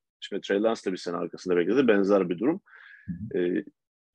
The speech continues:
Speaker 1: Mahomes artık starter olduktan sonra Alex Smith'i takımdan gönderdi Kansas City
Speaker 2: Evet.
Speaker 1: Chiefs. Yani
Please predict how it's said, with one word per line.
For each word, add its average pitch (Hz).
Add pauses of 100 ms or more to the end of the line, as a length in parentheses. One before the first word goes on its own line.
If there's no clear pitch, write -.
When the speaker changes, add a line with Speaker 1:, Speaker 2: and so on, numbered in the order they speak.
(160)
Speaker 1:
Mahomes 113
artık 117
starter 123
olduktan 120
sonra 131
Alex 123
Smith'i 120
takımdan 123
gönderdi 139 (800)
Kansas 85
City -
Speaker 2:
Evet. 87
Speaker 1:
Chiefs. 90
Yani 95